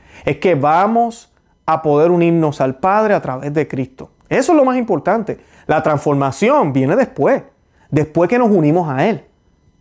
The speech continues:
Primero tenemos que unirnos a Él, pero estos modernistas lo único que piensan es aquí en la tierra. Es esta idea comunista, es lo mismo que pasa con esto de la fraternidad, la teología de la liberación es exactamente lo mismo. Ellos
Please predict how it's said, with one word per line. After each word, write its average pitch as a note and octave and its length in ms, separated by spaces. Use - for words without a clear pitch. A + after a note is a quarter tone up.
Primero F3+ 480
tenemos G#3+ 280
que G3 100
unirnos F#3 340
a C#3 160
Él, A3+ 100
pero D3 140
estos C4 200
modernistas B3 680
lo C#3+ 60
único A#3 200
que A3+ 100
piensan A3 340
es A3 60
aquí F3 200
en G3 80
la F#3+ 140
tierra. F#3 420
Es F#3 120
esta C4 240
idea A3+ 240
comunista, G#3+ 480
es E3+ 40
lo A3 80
mismo B3+ 180
que G#3 100
pasa A3 240
con D#3 120
esto G3+ 180
de G3 60
la D#3+ 80
fraternidad, C#3+ 800
la C#3+ 160
teología D3 400
de A#3 60
la G#3+ 100
liberación F3+ 500
es F#3 60
exactamente G3 640
lo D#3 80
mismo. C#3+ 340
Ellos B3 260